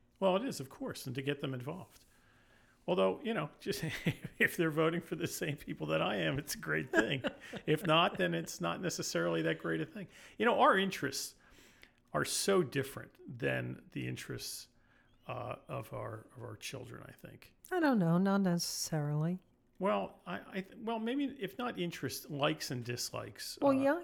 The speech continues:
Speaker 2: young people have some serious considerations. We won't be around when climate change affects their everyday life.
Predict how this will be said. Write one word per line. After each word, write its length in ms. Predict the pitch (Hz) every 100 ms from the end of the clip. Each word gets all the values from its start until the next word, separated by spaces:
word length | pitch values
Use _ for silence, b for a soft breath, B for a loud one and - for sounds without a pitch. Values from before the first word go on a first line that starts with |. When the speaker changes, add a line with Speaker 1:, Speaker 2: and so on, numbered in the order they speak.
| -
Speaker 2:
young 220 | 269 381 -
people 380 | - 359 262 240
have 340 | 214 202 175 - - 254
some 340 | - 202 190
serious 960 | 175 - 220 202 202 175 151 - - - - _ -
considerations. 1300 | - 175 - 175 165 160 160 160 - 147 151 - -
We 140 | 202
won't 260 | 202 202 180
be 160 | 180
around 540 | 160 151 147 147 160 202 -
when 280 | 233 220 208
climate 520 | 196 - 196 180 175
change 480 | - - 175 165 170
affects 600 | 156 - 170 160 - -
their 440 | - 156 147 151 - -
everyday 480 | 151 156 151 147
life. 360 | 143 139 143 190